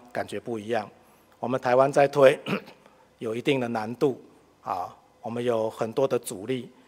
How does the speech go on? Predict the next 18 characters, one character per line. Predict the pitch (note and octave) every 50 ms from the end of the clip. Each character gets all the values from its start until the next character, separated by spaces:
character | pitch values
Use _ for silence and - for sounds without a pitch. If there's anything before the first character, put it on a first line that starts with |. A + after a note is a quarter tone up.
| _ _ _ _ -
可 | - B2+
是 | - E3+ E3+ E3+
印 | B3 F3 D#3+ C#3+
尼 | A#2+
那 | B2+ C#3 C3+
边 | - C#3+ C3+ C3+
好 | A#2+ - - A#2 G#2
单 | - - C#3 C3 C#3+
纯 | C#3 - B2 F2+ F2
哦， | F2+ F2 - - _ _ _ _ _ _ _ _ _ _ _ _ _ _ _
啊， | - C#3+
突 | - - F#3 F3+
然 | D#3+
之 | C#3+ D3
间 | D3 C#3
就 | D3
动 | C#3+ C#3+ - C#3+ B2+ A2+
了。 | G2+ F#2